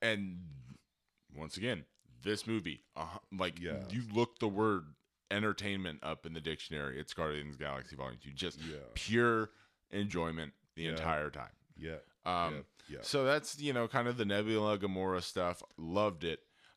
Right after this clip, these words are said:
Speaker 1: Um, let's move into, like, Drax and <laughs> the Mantis kind of
Speaker 2: Mantis.
Speaker 1: storyline.
Speaker 2: <laughs>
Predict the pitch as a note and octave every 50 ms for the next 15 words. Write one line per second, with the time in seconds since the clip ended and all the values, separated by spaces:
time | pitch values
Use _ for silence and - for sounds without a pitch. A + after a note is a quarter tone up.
0 | - - F2 F2+ F2+ F#2 F#2 G2 G2+ - - A#2+ A#2+ G#2+ A2+ A2 G2+ A2 G#2 G2+
1 | F#2+ F#2 F2 E2+ F2+ F#2+ F2+ F#2 F#2+ G#2 G2+ - - - - - - - F#2 F#2
2 | F2+ F2 G2 F#2+ F2 E2+ E2+ D#2+ E2 E2+ G2 - - - G2+ A#2+ G#2 F2+ E2+ F#2+
3 | F#2+ G2 F#2+ G2 G2 G2+ - - G2 F2 E2+ - - E2+ F#2+ G2 F#2 F#2 F2+ -
4 | - - G2+ F2+ F2 F2 E2+ E2+ F2 E2+ E2+ E2 E2 E2 D#2+ D2+ - - - -
5 | G3 - - G#3 - - - - - - - G#3+ - - A#3 - - G#3 -